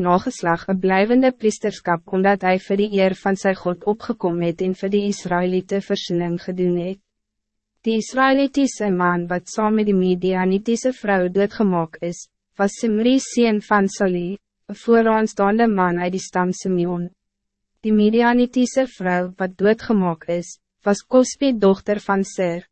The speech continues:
'n stamhoof van Midian. Die Heere het vir Mooses gesê, "Julle moet die Midianiete as julle vijanden beskou en hulle doodmaak, omdat hulle vijandig opgetree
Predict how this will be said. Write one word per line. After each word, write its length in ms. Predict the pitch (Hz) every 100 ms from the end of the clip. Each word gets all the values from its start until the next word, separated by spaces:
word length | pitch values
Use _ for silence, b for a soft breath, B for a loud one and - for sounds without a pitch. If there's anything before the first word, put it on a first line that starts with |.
| _ _ 202
'n 60 |
stamhoof 600 | - - 233 233 226 208 -
van 160 | 202 180
Midian. 580 | 180 185 180 175 170 170 _ _ _ _ _ _ -
Die 220 | 220 208
Heere 260 | 226 254 277
het 140 | 240
vir 140 | - 214
Mooses 460 | 196 196 - 220 -
gesê, 500 | 214 - 175 143 - _ _ _
"Julle 320 | 202 208 247
moet 160 | 269 262
die 120 | 262
Midianiete 840 | 208 196 185 190 196 214 233 269 269
as 200 | 226 208
julle 180 | 214 226
vijanden 560 | 233 220 190 190 196
beskou 400 | 202 - 190 180 208
en 140 | 196
hulle 160 | 185 180
doodmaak, 680 | 180 185 190 180 170 -
omdat 320 | 196 196 190 190
hulle 180 | 185
vijandig 640 | 180 214 196 175 170 185 -
opgetree 600 | 190 185 - 180 175 175